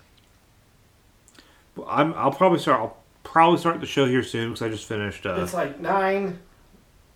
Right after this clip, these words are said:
Speaker 2: or, or eight episodes, ten episodes, ten episodes, nine episodes.
Speaker 1: Well, like I said, I'll probably start watching here
Speaker 2: Oh.
Speaker 1: soon 'cause I just finished Cowboy Bebop, the, uh, live action version on Netflix.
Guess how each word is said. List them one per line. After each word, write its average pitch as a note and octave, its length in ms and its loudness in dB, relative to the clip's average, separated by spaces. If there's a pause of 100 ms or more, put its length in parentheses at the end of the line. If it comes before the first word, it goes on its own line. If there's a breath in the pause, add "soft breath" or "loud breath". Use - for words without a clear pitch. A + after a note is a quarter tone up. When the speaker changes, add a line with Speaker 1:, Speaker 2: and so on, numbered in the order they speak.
Speaker 2:
or, C#3 260 -12
or D#3+ 140 -8
eight G3 160 2
episodes, D3+ 600 -2
ten D3 200 -4
episodes, C3+ 460 -6
ten C3 120 -8
episodes, A#2+ 520 -10
nine G2 200 -16
episodes. - 280 -20 (480 soft breath)
Speaker 1:
Well, E3 300 -4 (180)
like C3+ 120 0
I C#3 60 0
said, A#2 180 -2
I'll F2+ 140 0
probably C#3+ 240 6
start C3+ 220 0
watching B2 280 -2
here A2+ 180 -6
Speaker 2:
Oh. - 40 -4
Speaker 1:
soon B2 260 -2
'cause G2+ 100 -12
I A2+ 80 -2
just A2 160 -4
finished G#2+ 320 -4
Cowboy G#2+ 380 4
Bebop, F#2+ 600 -2 (120)
the, G2+ 240 0
uh, F2 300 -4 (720 soft breath)
live A#2 300 4
action A2 380 2
version G2 360 -2
on F#2+ 180 0
Netflix. F#2 760 -8